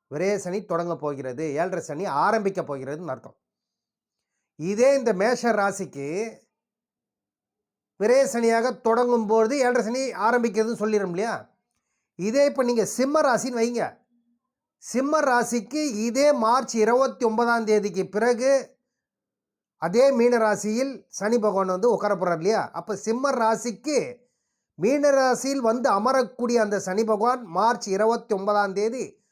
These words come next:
ரெண்டாயிரத்தி இருபத்தி ஐ, ரெண்டாயிரத்தி இருபத்தி ஐந்தாம் ஆண்டு மார்ச் இருபத்தி ஒன்பதாம் தேதி கும்ப ராசியிலிருந்து மீன ராசியில் வந்து அமரப் போறார். அப்ப சிம்ம ராசிக்கு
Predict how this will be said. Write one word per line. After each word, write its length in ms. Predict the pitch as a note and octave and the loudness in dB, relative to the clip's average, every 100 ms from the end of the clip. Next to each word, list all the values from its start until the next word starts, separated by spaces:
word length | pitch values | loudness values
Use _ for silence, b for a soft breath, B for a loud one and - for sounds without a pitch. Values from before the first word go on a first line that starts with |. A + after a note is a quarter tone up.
| _ _ | _ _
ரெண்டாயிரத்தி 460 | D#3 F#3+ A3+ A3+ A3 | -8 -2 0 0 -2
இருபத்தி 760 | E3+ F#3 A3 A3+ - - G#3+ | -2 2 2 0 -6 -8 -6
ஐ, 480 | C3 A2 C#3+ F#3 - _ | -6 -8 -8 -8 -10 _
ரெண்டாயிரத்தி 480 | D3 E3+ G#3+ G#3+ G#3 | -12 -4 0 0 -2
இருபத்தி 400 | E3 F#3+ G#3 - | -2 -2 -2 -4
ஐந்தாம் 440 | D#3 F3+ G3 F#3 | -4 -2 0 0
ஆண்டு 460 | D3+ C#3+ D3 G#3+ A3+ _ _ _ - | 0 -6 -6 -8 -10 _ _ _ -10
மார்ச் 440 | C#3 F3+ G#3+ - | -2 0 0 -4
இருபத்தி 480 | D#3+ F#3 G3+ - E3 | -2 0 0 -4 -8
ஒன்பதாம் 480 | C3+ D#3+ G#3 F#3+ D#3 | -4 0 0 0 -2
தேதி 500 | D3+ G3 G3 - _ _ _ _ _ | -6 -6 -10 -14 _ _ _ _ _
கும்ப 340 | D3+ F3+ G#3 | -8 -4 0
ராசியிலிருந்து 600 | A3+ F#3+ E3 E3 D#3+ G3 | 2 0 -2 -4 -4 -4
மீன 300 | F#3+ E3+ A#3+ | -4 0 2
ராசியில் 360 | A#3 G3 D3+ D#3 | 2 -2 -2 -6
வந்து 160 | D#3+ G#3 | -4 -4
அமரப் 280 | F3+ G3+ F#3 | -2 -2 0
போறார். 200 | C#3+ - _ _ _ - | -4 -6 _ _ _ -12
அப்ப 240 | F#3 A#3+ | -6 -4
சிம்ம 320 | A#3+ B3 C4+ | 0 0 2
ராசிக்கு 500 | C#4+ B3 A#3+ A3+ C4 | 2 2 0 -4 -4